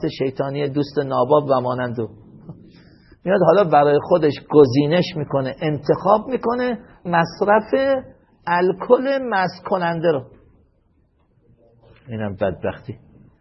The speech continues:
چرا؟ چون پیش فرضش کاذب بود،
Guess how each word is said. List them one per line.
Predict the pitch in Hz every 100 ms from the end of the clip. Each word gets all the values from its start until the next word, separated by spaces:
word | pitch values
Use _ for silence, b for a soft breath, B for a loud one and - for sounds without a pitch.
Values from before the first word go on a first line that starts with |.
| _ - -
چرا؟ | 240 277 285 240 - _ b b b b _ -
چون | 202 202 -
پیش | - 165 -
فرضش | 185 196 180 147 147 120 - -
کاذب | - - 165 147 127 160 180 175
بود، | 208 214 202